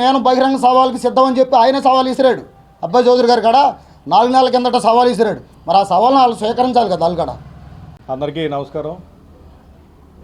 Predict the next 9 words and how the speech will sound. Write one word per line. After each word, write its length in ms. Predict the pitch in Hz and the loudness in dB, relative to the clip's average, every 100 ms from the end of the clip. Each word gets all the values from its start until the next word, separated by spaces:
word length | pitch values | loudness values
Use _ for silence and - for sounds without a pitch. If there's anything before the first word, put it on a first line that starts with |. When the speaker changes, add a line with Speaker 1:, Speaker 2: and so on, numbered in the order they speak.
| - - - - - - - - 151 135 | -20 -20 -20 -20 -20 -20 -20 -20 -12 -6
Speaker 2:
బాబు 220 | 139 156 165 | -4 -4 -6
షూరిటీ 340 | 175 165 165 131 - - - - - - - - - - - - | -8 -8 -10 -10 -16 -20 -20 -20 -20 -20 -20 -20 -20 -20 -20 -10
మోసం 240 | 135 143 165 151 | -6 -4 -4 -4
గ్యారంటీ 360 | 147 143 151 170 - - - - - - - - | -4 -6 -8 -10 -14 -20 -20 -20 -20 -20 -14 -6
కార్యక్రమం 520 | 143 151 156 147 135 101 - - _ _ _ - | -4 -4 -6 -6 -10 -12 -20 -20 _ _ _ -6
ప్రారంభోత్సవానికి 840 | 135 143 156 147 156 143 135 151 185 - _ _ _ _ _ _ _ _ _ - 123 | -4 -4 -6 -8 -8 -8 -10 -12 -14 -20 _ _ _ _ _ _ _ _ _ -14 -8
అబ్బాయి 220 | 143 156 | -4 -4
చౌదరి 260 | 170 160 156 | -4 -6 -4
గారి 220 | 147 143 | -4 -6